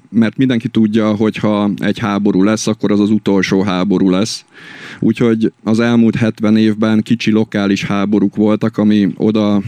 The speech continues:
vezetett a huszonegyedik századnak az elejére, hogy több ember, ö, lesz évente öngyilkos, mint amennyit katonák ölnek meg. Úgyhogy, ö,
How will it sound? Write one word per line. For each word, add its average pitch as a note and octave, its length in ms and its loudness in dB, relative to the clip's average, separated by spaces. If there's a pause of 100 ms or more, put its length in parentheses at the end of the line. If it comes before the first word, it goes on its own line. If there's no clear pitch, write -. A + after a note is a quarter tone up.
(120)
vezetett G#2 600 0
a G2 40 2
huszonegyedik G2+ 680 0
századnak G2+ 560 0
az G2+ 120 2
elejére, G2+ 460 2
hogy G2+ 440 0 (580)
több G#2+ 200 -2
ember, G#2 520 0 (260)
ö, G2+ 420 2
lesz G#2+ 300 -2
évente G2+ 440 0
öngyilkos, G#2 880 2
mint F#2+ 300 0
amennyit F#2+ 380 0
katonák F#2+ 580 -2
ölnek E2 360 0
meg. D#2 300 -2 (1300)
Úgyhogy, A#2+ 460 0
ö, B2 300 2